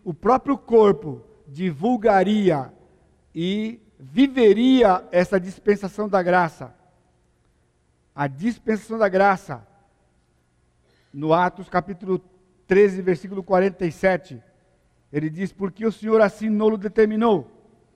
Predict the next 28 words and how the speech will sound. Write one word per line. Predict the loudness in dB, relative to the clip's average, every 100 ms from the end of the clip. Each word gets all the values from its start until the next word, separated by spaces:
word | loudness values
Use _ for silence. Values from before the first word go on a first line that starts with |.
| _ _ _ _ _
Eu | 2 2
te | 0 -6
constituí | -2 -4 -4 -6 -2
para | 2 2
a |
luz | 2 -2
dos | -4 -4
gentios, | -4 -6 -10 -4 -4
a | -4
fim | -6
de | -10
que | -10
sejas | -6 -6
para | -2 -4
a |
salvação | -2 -2 -2 0 0 0 -4 -18 _ -4
até | -4 0 0
os | 0
confins | -4 -8 -4
da | -2 -2
terra." | 0 2 4 2 0 -4 -18 _ _ _ -2
Paulo | 2 2 0
tá | 0 0 0 -2 -12 _ _ _ _ _ _ _ -8
lembrando | -6 0 0
aqueles | 0 -2 -4 -8
crentes | -4 -4 -4 -8
de | 0
Éfeso, | 0 0 -2 -4 -8